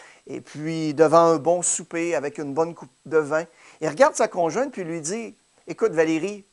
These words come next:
son nom c'est Valérie, « ça fait trente-quatre ans qu'on est mariés.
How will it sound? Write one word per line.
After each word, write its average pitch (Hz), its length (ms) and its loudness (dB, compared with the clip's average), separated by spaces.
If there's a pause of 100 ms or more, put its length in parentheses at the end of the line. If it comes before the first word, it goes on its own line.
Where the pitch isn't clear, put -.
(160)
son 123 200 -16
nom 131 120 -10
c'est 143 140 -10
Valérie, « 135 400 -12 (560)
ça 147 60 -14
fait - 20 -
trente-quatre 180 520 -4
ans 170 100 -6
qu'on 151 180 -10
est 147 80 -4
mariés. 143 460 -6